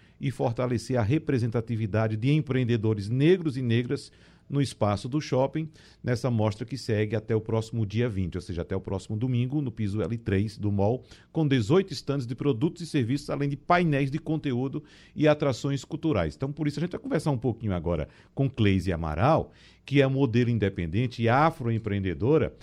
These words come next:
Ela, ela também tá participando desse evento importante. E eu queria saber de você, Cleise, já que o foco também é, é, diminuição da, do preconceito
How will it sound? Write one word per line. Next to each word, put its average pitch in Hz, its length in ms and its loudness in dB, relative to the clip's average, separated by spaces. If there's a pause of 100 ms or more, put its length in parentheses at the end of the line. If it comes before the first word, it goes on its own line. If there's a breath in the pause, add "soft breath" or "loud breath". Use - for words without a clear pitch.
(300 soft breath)
Ela, 113 500 2
ela 107 520 -2
também 104 280 0
tá 98 100 -2
participando 90 800 -4
desse 98 480 -2 (240 soft breath)
evento 95 560 0
importante. 143 800 0
E - 60 -2
eu 151 80 4
queria 190 300 -4
saber 170 320 0
de 170 100 -4
você, 151 440 -2 (140)
Cleise, 104 600 0 (480 soft breath)
já 156 260 4
que 170 160 -4
o 156 80 2
foco 170 480 0
também 120 560 2
é, 95 240 2 (340 soft breath)
é, 101 300 2
diminuição 131 1000 0 (320 soft breath)
da, 117 280 4
do 113 180 -2
preconceito 147 960 2